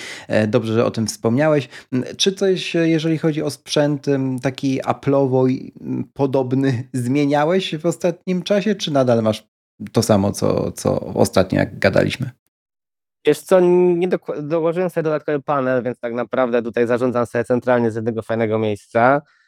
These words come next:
Speaker 2: a dodatkowo zaktualizowałem sobie sprzęty, które już poniekąd miałem, ale które mają teraz też wsparcie Thread,
Speaker 1: Aha.
Speaker 2: e, i, i między innymi materowe.
Speaker 1: Super.
Speaker 2: Więc zmieniłem kamerę G trzy na G trzysta pięćdziesiąt,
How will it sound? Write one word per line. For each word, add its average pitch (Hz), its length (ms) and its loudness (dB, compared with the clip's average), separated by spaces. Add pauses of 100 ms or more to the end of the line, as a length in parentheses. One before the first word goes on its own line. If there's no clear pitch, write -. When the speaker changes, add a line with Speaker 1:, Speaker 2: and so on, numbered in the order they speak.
(160)
Speaker 2:
a 127 120 -2
dodatkowo 131 640 0
zaktualizowałem 135 720 0
sobie 131 180 -2
sprzęty, 139 440 -4
które 135 280 0
już 147 160 -4
poniekąd 135 440 -4
miałem, 131 540 0
ale 127 580 0
które 131 180 -2
mają 127 260 0
teraz - 440 -6
też 131 180 2
wsparcie - 680 0
Thread, 127 380 4
Speaker 1:
Aha. 156 140 -4 (360)
Speaker 2:
e, 117 340 2
i, 120 440 -2
i 123 40 -2
między 123 340 -2
innymi 117 280 -4
materowe. 117 720 -4
Speaker 1:
Super. 95 320 -4
Speaker 2:
Więc 120 240 -2
zmieniłem 131 380 2
kamerę 127 320 2
G 123 120 -2
trzy - 180 -10
na 120 100 -4
G 117 120 -2
trzysta - 300 -8
pięćdziesiąt, 113 640 0